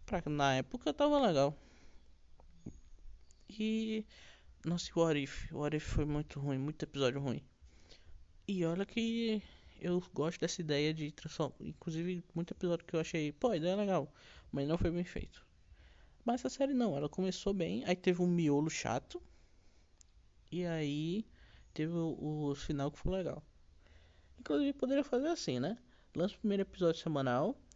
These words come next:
aí quando, aí o, a parte chata, e lança tudo de uma vez, e aí deixa a parte boa pra lançar depois, pra voltar a se lançar semanal. Seria excelente. Mas enfim, era só isso mesmo.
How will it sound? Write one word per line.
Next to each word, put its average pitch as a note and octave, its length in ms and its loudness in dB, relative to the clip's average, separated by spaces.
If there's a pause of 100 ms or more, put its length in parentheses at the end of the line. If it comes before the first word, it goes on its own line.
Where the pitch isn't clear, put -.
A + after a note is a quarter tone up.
(280)
aí D3+ 200 2
quando, F#3 380 -2
aí D3+ 140 2
o, E3+ 320 0
a D3 100 2
parte F3 280 -2
chata, C3+ 520 0 (720)
e - 80 -6
lança D#3+ 280 -2
tudo D#3+ 200 -2
de D#3 80 -4
uma D3 200 0
vez, C3+ 440 -2 (720)
e E3+ 60 0
aí F3 100 2
deixa F#3+ 200 0
a G#3 40 4
parte G3+ 280 0
boa F3 240 2
pra G3 160 2
lançar G3+ 220 2
depois, - 460 -4 (280)
pra C#3+ 260 2
voltar D3 300 -2
a - 20 -2
se - 100 -8
lançar D3 260 -6
semanal. C#3+ 460 -2 (680)
Seria D3+ 360 0 (480)
excelente. - 640 -6 (1500)
Mas D#3 240 -4
enfim, F#3+ 300 -6 (960)
era C#3 160 -4
só - 180 -8
isso - 220 -8
mesmo. E3+ 300 -4